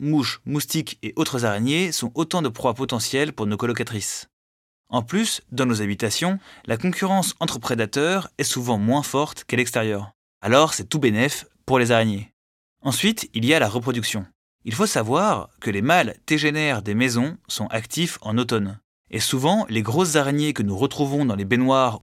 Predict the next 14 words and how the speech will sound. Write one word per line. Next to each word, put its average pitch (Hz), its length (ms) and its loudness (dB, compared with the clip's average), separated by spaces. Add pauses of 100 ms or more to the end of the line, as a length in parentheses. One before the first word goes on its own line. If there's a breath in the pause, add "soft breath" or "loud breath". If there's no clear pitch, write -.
ou 117 80 -2
dans 110 120 0
les 101 160 -2
éviers, 143 340 0 (240 soft breath)
ce - 180 -2
sont 185 160 0
des 135 120 0
tégénères 131 580 2
mâles 147 500 2
à 107 100 -2
la 98 100 0
recherche 127 420 0
d'une 104 140 -6
partenaire. 107 500 -4